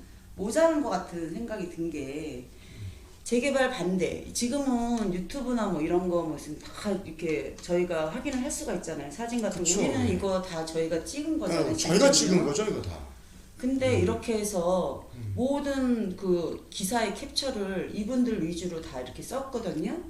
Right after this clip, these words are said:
Speaker 2: 음.
Speaker 1: 근데 여기서 지하 상수도 하수도 다 했죠.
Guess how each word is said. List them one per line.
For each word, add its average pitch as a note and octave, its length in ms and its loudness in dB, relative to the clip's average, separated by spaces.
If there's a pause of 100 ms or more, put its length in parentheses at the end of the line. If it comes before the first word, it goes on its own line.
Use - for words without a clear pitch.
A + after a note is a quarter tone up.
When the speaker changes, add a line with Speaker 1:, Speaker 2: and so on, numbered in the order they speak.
Speaker 2:
음. A#2 340 -6
Speaker 1:
근데 A3 600 2
여기서 G3+ 320 -2
지하 G#3 340 2
상수도 A#3+ 460 -4
하수도 G3+ 320 -6
다 D#3 100 -8
했죠. C4 580 -6